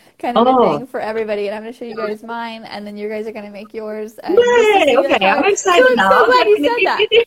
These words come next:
Speaker 2: <laughs> because this is, I'm like, with all the portrait, I'm like, "How does she do it?" Like, I know you don't
Speaker 1: <laughs>
Speaker 2: have kids, but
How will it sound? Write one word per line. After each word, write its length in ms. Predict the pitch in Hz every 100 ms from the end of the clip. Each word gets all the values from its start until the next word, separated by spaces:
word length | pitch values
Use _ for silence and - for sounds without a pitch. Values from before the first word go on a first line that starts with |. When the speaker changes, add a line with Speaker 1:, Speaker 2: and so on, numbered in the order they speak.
| - _
Speaker 2:
<laughs> 200 | _ -
because 340 | 311 302 302
this 180 | 294 349
is, 180 | 359 - 233
I'm 180 | 262
like, 400 | 349 359 220 220 - - - _
with 140 | 233 262
all 180 | 269
the 160 | 381 -
portrait, 340 | 233 269 233
I'm 120 | 190 214
like, 160 | 190
"How 240 | 190 180 175
does 120 | 214
she 160 | - 147
do 300 | 151 160 -
it?" 180 | - -
Like, 220 | 185 175 -
I 80 | 214
know 120 | 285
you 160 | 285 262
don't 180 | 214 156
Speaker 1:
<laughs> 0 |
Speaker 2:
have 120 | 156 - -
kids, 420 | 311 - - -
but 160 | 202 180